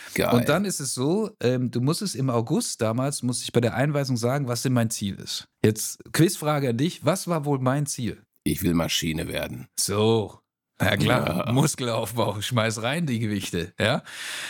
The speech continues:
Speaker 2: Und, ähm, das funktioniert dann folgendermaßen, du musstest dann so eine Wiederholung machen, quasi auf Maximalkraft.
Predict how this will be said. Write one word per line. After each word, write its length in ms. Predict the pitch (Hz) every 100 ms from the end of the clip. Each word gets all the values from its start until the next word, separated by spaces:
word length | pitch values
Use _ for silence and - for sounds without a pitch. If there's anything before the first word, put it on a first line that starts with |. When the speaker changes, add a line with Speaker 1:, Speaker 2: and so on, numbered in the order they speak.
| - -
Speaker 2:
Und, 420 | 120 139 156 -
ähm, 240 | 113 127 127
das 160 | 120
funktioniert 380 | - 180 - 160
dann 80 | 165
folgendermaßen, 600 | 139 151 135 110 135 185
du 60 | 156
musstest 300 | 180 - -
dann 140 | 139
so 140 | 135 127
eine 340 | - 139 220 185
Wiederholung 540 | 165 131 120 147 214
machen, 260 | 147 135 160
quasi 320 | 139 135 143
auf 160 | 127 120
Maximalkraft. 920 | 127 - 110 107 117 - 233 - -